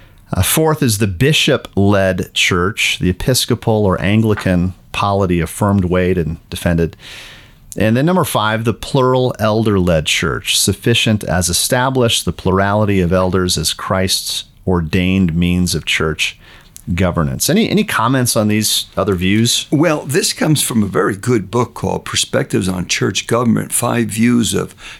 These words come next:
Speaker 2: Church Polity by Brand and Norman. Uh, it's an excellent book, uh, the way they laid this out.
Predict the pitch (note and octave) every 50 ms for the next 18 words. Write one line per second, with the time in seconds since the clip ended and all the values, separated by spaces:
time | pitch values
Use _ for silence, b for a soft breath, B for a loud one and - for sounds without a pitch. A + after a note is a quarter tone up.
0 | B - - - A#2+ - - - - - - - - B2+ C3 C#3 B2+ G#2 F#2+ F#2+
1 | F#2+ F#2+ F#2+ - G2+ F#2 F#2 F#2 F2+ F#2 G2+ A2+ A2+ A2 A2 A#2 A2 G#2 - A2+
2 | G#2 G2 G2 G2 F#2+ F#2+ G#2 A2+ B2 C3 A#2+ G2+ F2 - - B B B B B
3 | B B B B B B B - A#2 A#2 A2 A2+ - - - - A2+ C3 D3 F3
4 | F3+ - - B2+ A2 G#2 F2+ F2+ C3 D3 A#2 G2 - - - - b b b b
5 | b b b b b b - - G#2+ F#2+ G2 G2 A2+ A#2 A2 A2 G#2 G2+ G2+ A2+
6 | A#2+ A2 G#2 G#2+ G#2 F#2 - A#2+ C3 B2+ G#2 - -